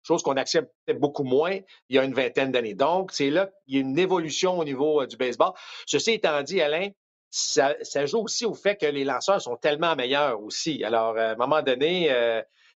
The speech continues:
euh, est-ce que le frappeur de moyenne au bâton, ça devient de plus en plus compliqué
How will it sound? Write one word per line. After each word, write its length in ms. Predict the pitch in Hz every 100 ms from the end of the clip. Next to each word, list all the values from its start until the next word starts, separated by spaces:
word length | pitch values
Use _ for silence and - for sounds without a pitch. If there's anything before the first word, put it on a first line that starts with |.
| -
euh, 200 | 104 92
est-ce 240 | 113 110
que 100 | -
le 160 | 160 151
frappeur 440 | - 131 175 190
de 120 | 147 131
moyenne 680 | 131 147 156 151 160 185
au 120 | 165 147
bâton, 720 | 139 156 156 151 180 190 180 _ _ _ _
ça 240 | - 120
devient 260 | 123 139 196
de 100 | 156
plus 220 | - 160
en 120 | 151
plus 120 | 165
compliqué 560 | 185 151 139 - 185 185